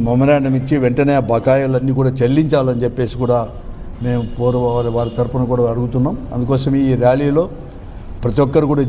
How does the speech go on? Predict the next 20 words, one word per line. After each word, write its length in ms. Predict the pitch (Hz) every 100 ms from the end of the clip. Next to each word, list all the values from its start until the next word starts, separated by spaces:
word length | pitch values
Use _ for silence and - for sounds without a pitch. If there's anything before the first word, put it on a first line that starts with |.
| 127
జిల్లాలో 360 | 135 147 147 143
ఉండే 200 | 135 135 127 - - - - - - -
విద్యార్థులు, 560 | 113 135 147 131 147 165 - - - - - - - -
వారి 180 | 117 131 135
తల్లిదండ్రులు, 580 | 127 139 147 147 147 156 175 - - - - - - - -
అలాగే 260 | 127 151 160 131
వైఎస్ఆర్ 460 | 147 165 - 160 139 143
కాంగ్రెస్ 300 | 143 156 -
పార్టీ 260 | 147 135 151 135 135
కార్యకర్తలు, 560 | 135 139 131 147 147 151 135
నాయకులు, 420 | 131 143 135 147 156 -
శ్రేణులు 440 | - 151 151 151 135 120
అందరూ 300 | 160 190 175
కూడా 160 | 165 190 - - - - - - - -
పెద్ద 220 | 139 135 190
ఎత్తున 240 | 139 170 160 139
తీసుకొని 340 | 147 156 143
రావ-, 300 | 139 139 135 123 131 131
కూడా 160 | 135 135 127
ర్యాలీలో 360 | 127 135 139